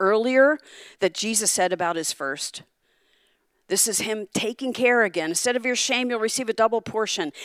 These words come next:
Instead of disgrace, you will rejoice in your inheritance.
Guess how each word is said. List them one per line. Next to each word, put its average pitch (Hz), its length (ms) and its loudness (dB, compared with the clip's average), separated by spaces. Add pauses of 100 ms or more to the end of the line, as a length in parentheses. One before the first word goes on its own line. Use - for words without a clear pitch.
(120)
Instead 240 300 0
of 226 80 -10
disgrace, 233 540 2
you 240 80 -6
will 214 100 -2
rejoice 214 720 -2
in 226 100 -4
your 220 140 -2
inheritance. 208 680 -4